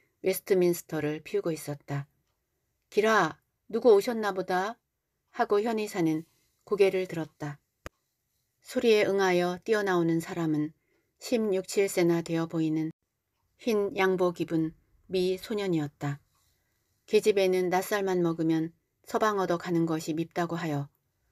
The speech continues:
사내 아이를 두는 것이 요새 현 의사다. 길이란 이 사내 아이의 이름이다. 현 의사는 이 아이를 고르는 것을 마치 미술품을 고르는 것 모양으로 살빛을 보고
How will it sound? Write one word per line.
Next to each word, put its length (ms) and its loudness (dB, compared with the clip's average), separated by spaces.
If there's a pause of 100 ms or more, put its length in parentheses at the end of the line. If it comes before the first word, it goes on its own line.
사내 320 -2
아이를 380 2
두는 260 0
것이 460 -4 (500)
요새 340 0
현 240 -4
의사다. 520 -4 (1080)
길이란 540 4
이 160 0
사내 300 -4
아이의 340 0
이름이다. 580 -4 (560)
현 220 -2
의사는 480 0
이 120 0
아이를 440 0
고르는 360 -2
것을 440 -8 (460)
마치 560 -2
미술품을 760 0
고르는 400 0
것 140 -6
모양으로 580 -2 (460)
살빛을 500 -4
보고 400 -4